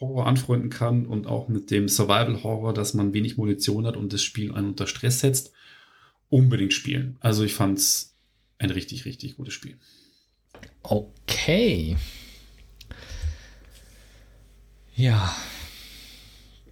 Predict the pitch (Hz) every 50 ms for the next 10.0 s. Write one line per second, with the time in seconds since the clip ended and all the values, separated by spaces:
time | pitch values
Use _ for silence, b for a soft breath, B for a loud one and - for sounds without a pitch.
0 | - - - - - 101 95 120 131 143 147 143 139 143 143 - - - - 131
1 | 127 123 123 123 127 123 120 123 123 - - - 123 117 117 120 120 123 123 123
2 | 110 107 104 113 123 120 - - 131 135 127 110 - - - - - - - -
3 | 123 110 - - 123 110 113 120 120 123 120 117 120 113 117 113 107 117 - -
4 | - 127 123 156 151 117 117 117 127 110 120 107 - 113 113 110 107 110 - 139
5 | 143 135 - - 95 92 90 92 92 90 92 92 92 110 135 156 160 - - -
6 | - - 196 190 104 110 117 120 123 127 - 127 123 - - - - 110 117 143
7 | 156 - - - 127 120 117 113 117 117 - - - - 110 107 107 107 - -
8 | - - 110 104 104 101 101 104 104 104 101 104 101 92 98 - - - - -
9 | - - - - - 196 220 247 - 117 104 95 - 87 82 - 95 90 92 92